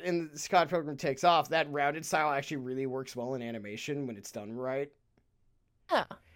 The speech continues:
Speaker 1: 'Cause those are two series, because those are both series with very rounded faces and very sort of round shapes.
Speaker 2: Mm-hmm.
Speaker 1: So,
Speaker 2: And it
Speaker 1: yeah.
Speaker 2: looks nice.
Speaker 1: And it looks nice, especially when we do it well in motion, which is,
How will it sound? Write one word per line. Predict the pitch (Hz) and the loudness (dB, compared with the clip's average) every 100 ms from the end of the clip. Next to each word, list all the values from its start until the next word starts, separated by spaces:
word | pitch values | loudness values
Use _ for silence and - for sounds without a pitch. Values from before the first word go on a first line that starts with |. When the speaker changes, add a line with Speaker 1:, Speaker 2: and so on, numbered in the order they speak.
| _ | _
Speaker 1:
'Cause | - 208 | 6 8
those | 277 | 6
are | 277 | 4
two | 254 240 | 2 2
series, | 220 208 180 147 | 8 10 10 6
because | 180 185 196 | -6 -2 4
those | 254 254 | 4 4
are | |
both | 202 196 | 4 4
series | 190 180 | 4 0
with | 156 | 0
very | 147 170 151 | 2 2 2
rounded | 135 123 120 139 143 143 139 | -2 -4 -2 0 2 0 -2
faces | - 127 127 - 143 143 139 - | -2 -4 -4 -4 -4 -4 -8 -10
and | 123 127 | -8 -6
very | 117 139 139 | -4 -2 -2
sort | 135 131 | -2 -4
of | 117 101 | -6 -8
round | 117 120 123 | -6 -4 -4
shapes. | 135 127 113 127 - - - _ _ _ _ _ _ _ - | -4 -6 -6 -8 -8 -12 -12 _ _ _ _ _ _ _ 0
Speaker 2:
Mm-hmm. | 214 190 147 156 - - - _ _ _ | 2 2 -2 -6 -10 -16 -20 _ _ _
Speaker 1:
So, | - 160 165 170 170 160 | 2 4 6 6 4 2
Speaker 2:
And | 170 | 10
it | |
Speaker 1:
yeah. | 226 | 12
Speaker 2:
looks | 247 254 247 - | 12 12 12 4
nice. | - - - - _ | -4 -4 -6 -10 _
Speaker 1:
And | 196 233 | 8 8
it | 254 | 8
looks | 370 453 | 6 4
nice, | 190 120 - | 4 2 -2
especially | 175 269 277 302 | 6 10 10 8
when | 302 | 0
we | |
do | 196 208 | 4 6
it | 185 | 8
well | 170 165 | 8 6
in | 135 | 2
motion, | 123 123 - 92 | -2 -4 -6 -8
which | 101 - | -10 -8
is, | 123 117 | -8 -8